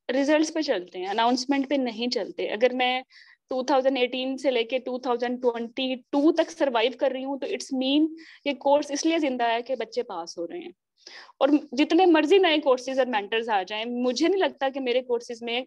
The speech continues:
candidates कम होते हैं। पिछले में अगर वन फिफ्टी थे, तो currently अभी थ्री टेन है, थ्री हंड्रेड टेन बच्चे हैं। और वो सारे ऐसे नहीं है कि उन्होंने कोई flyer या कोई orientation session लिया,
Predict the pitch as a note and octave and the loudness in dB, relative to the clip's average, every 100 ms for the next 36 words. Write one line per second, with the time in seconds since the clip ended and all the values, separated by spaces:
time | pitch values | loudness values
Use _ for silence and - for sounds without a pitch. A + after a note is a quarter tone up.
0 | - A3+ A3+ A3 G#3+ G#3+ G#3 G3 G#3 E3 | -4 -2 0 0 0 -2 -4 -2 -8 -8
1 | F3 F3 F3+ - - - _ _ _ - | -6 -6 -8 -18 -20 -20 _ _ _ 0
2 | C#4 D#4+ D#4+ D#4 D#4 D4+ C#4 C4 D4 D#4 | 4 4 6 6 4 2 2 2 2 0
3 | D#4+ D#4+ C#4+ C#4 D4 - C#4 C4+ C4+ D#4 | -2 2 4 4 0 -2 0 0 0 0
4 | E4+ E4 C4 D4 D4+ C#4 C4 A#3+ A#3 E3+ | 0 -2 -2 -4 -4 -8 -4 -4 -4 -10
5 | - _ _ _ - C4 C#4 B3+ G#3 A3 | -14 _ _ _ -10 -6 -6 -6 -2 0
6 | A#3+ A#3 G#3+ A3 F3+ - E3+ E3+ _ _ | 0 -2 -4 -4 -6 -4 -6 -6 _ _
7 | _ _ - - - D4+ D4 F4+ D#4 D4 | _ _ -20 -2 2 4 4 4 6 6
8 | F4 E4+ F#4 G#4 G4+ F#4+ D#4+ D#4 D#4+ D#4+ | 4 4 2 2 2 0 2 2 0 2
9 | B3+ A#3+ C4 C4 B3+ B3+ B3+ A#3+ B3 A#3+ | 2 4 2 0 0 -2 -2 0 0 -4
10 | B3 B3+ A#3+ A3+ A#3 G3+ F3 | -8 -6 -6 -8 -4 -2 -2